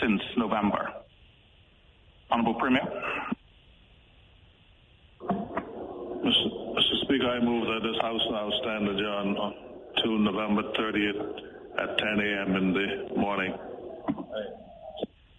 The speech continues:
Speaker 2: Mister Speaker, I move that this House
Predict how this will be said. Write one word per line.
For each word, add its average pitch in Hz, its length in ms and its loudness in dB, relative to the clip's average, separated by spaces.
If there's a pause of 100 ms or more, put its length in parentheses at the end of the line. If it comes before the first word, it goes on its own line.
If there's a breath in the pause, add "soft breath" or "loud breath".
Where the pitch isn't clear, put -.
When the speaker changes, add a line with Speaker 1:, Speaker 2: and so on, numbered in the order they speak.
(1900)
Speaker 2:
Mister - 340 -6
Speaker, 117 260 2
I 110 80 0
move 110 240 0
that 104 160 0
this 104 120 -2
House 104 200 -2